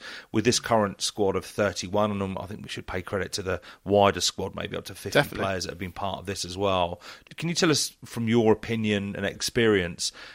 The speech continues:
Speaker 1: just how special this group of players are?
Speaker 2: Well, they are. Uh, I think you only have to look at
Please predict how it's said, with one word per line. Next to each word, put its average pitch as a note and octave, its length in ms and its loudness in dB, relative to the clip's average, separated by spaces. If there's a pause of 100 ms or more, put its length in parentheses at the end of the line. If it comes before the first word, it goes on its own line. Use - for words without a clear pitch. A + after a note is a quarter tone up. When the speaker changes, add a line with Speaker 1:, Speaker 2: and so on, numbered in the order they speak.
(220)
Speaker 1:
just - 300 -2
how A#2 360 2
special - 420 0
this F#2 140 -8
group G2+ 240 -8
of F#2+ 80 -12
players G2 360 -2
are? F2 280 -2 (360)
Speaker 2:
Well, C3 120 0
they B2 140 4
are. B2 340 6 (140)
Uh, A2 480 0
I B2 100 -2
think C3 180 -6
you A2+ 100 -2
only A#2 140 -2
have A2+ 160 -6
to A2+ 80 -6
look A2 200 -6
at G#2 160 -4